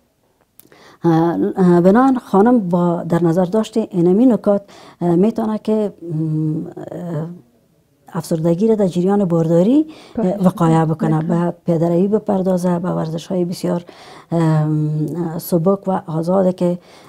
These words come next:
Speaker 1: ام، ضروری است که یک خانم باید در جریان، اه، بارداری داشته باشه و، ام، امی پیاده‌گردی، اه،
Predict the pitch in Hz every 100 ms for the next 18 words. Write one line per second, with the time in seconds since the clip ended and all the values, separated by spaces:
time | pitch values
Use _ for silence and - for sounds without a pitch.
0 | _ 180 165 160 156 156 160 156 - 175
1 | 180 170 175 233 - 196 185 - 185 196
2 | 185 185 175 170 175 175 180 175 170 -
3 | - - - 175 175 170 170 170 180 175
4 | 190 180 185 180 185 - - - 190 202
5 | 202 196 - 196 202 196 208 214 233 269
6 | 285 254 220 208 214 208 262 262 - -
7 | _ _ -